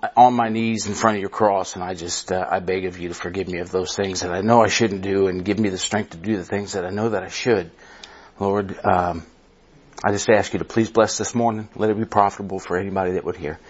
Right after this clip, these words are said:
In Jesus' name, amen. <clears throat> So, so you and I are in a battle, right? I don't know if you guys knew that or not.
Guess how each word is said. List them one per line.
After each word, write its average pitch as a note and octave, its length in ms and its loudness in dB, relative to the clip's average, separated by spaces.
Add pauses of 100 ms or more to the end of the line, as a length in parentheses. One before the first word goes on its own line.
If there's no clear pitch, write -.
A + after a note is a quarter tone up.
(380)
In G#2+ 80 0
Jesus' G#2 380 0
name, - 240 -4
amen. E2+ 340 -4 (460)
<clears throat> - 80 12 (500)
So, A#2 420 12 (280)
so - 140 10
you F3+ 220 12
and F#3+ 100 12
I B2 380 10 (520)
are A#2+ 140 12
in B2+ 100 8
a B2 60 6
battle, G2+ 300 6 (500)
right? G#2+ 300 8
I A2+ 80 12
don't A#2 80 6
know A#2+ 80 8
if G2 80 -6
you G#2 40 -8
guys G#2+ 220 8
knew A2+ 140 4
that G2 160 2
or E2+ 80 -6
not. F2+ 340 -2